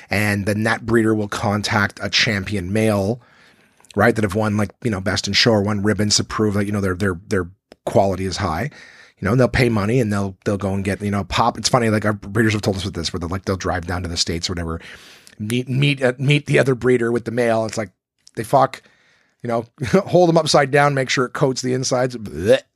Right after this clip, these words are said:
And, uh, they're like, "All right, here you go. Here's your cash. And, and, you know, here's your, your two champion parents," but whatever. But again,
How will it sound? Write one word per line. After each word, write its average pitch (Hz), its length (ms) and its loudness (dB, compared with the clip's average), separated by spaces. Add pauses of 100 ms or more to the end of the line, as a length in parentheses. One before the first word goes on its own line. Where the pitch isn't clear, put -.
(560)
And, 127 360 0
uh, 120 180 2
they're 117 120 -4
like, 117 120 -4
"All 135 60 2
right, 208 160 4
here 117 100 -6
you 131 60 -4
go. 156 160 2
Here's 127 160 -4
your - 40 -14
cash. 156 280 -2
And, 113 240 -10
and, 107 320 -12
you 113 80 -8
know, 110 100 -8
here's 110 220 -4
your, 113 140 -4
your 107 240 -6 (720)
two 180 180 2
champion 151 480 0
parents," 127 400 -2
but 117 140 -4
whatever. 117 180 -4
But 151 100 4
again, 135 480 0